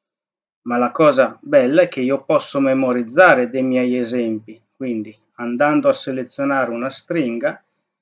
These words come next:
io posso fare modifica, esempi, salva come nuova mascherina, do una categoria, una descrizione, e questa stringa viene salvata all'interno degli esempi, in modo che posso poi riutilizzarla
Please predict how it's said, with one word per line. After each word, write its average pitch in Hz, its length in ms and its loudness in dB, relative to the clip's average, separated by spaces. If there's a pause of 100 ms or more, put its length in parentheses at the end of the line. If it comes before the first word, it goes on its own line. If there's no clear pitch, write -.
(140)
io 151 200 -4
posso 123 320 -10
fare - 320 -4
modifica, 131 800 -4 (280)
esempi, 123 760 -4
salva 120 560 -4
come 113 240 -8
nuova 120 320 -2
mascherina, 113 800 -6 (560)
do 131 400 0
una 131 440 0
categoria, 131 880 -2 (220)
una 135 240 0
descrizione, 131 800 -8
e 135 40 -6
questa - 340 -6
stringa 131 420 -6
viene 120 300 -6
salvata 123 760 -6
all'interno 139 720 -2
degli 120 240 -6
esempi, 104 540 -8 (360)
in 196 100 -6
modo 127 240 0
che 147 140 -8
posso 127 380 -8
poi 110 240 0
riutilizzarla 117 1080 -6